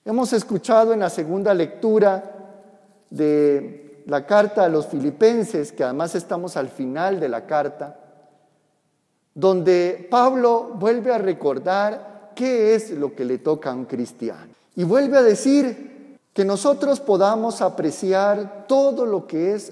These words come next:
verdadero y noble. La transparencia en nuestros actos es un valor cristiano que necesita evidenciarse en nuestra cotidianidad.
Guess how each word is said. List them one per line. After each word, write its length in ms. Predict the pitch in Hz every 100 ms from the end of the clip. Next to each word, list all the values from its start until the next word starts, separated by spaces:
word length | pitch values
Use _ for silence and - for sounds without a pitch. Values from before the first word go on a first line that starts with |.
| -
verdadero 960 | 143 156 143 135 127 139 175 185 147 110
y 40 |
noble. 520 | 104 104 107 101 90 104 _ -
La 200 | 170 185
transparencia 1080 | 185 185 180 - 170 196 220 196 - 120 101 - _ _ _ _
en 220 | 160 160
nuestros 480 | 156 156 131 135 -
actos 640 | 190 190 - 185 - - _ _ _ _ _
es 200 | 226 -
un 200 | 269 254
valor 400 | 220 170 208 220 -
cristiano 840 | 151 120 - - 165 170 180 135 120 - - - _ _
que 120 | 190
necesita 760 | 190 185 190 185 262 - 269 262
evidenciarse 1080 | 208 175 147 131 123 180 190 214 196 156
en 100 | 123
nuestra 340 | 120 120 120 113
cotidianidad. 800 | 123 113 113 110 107 101 95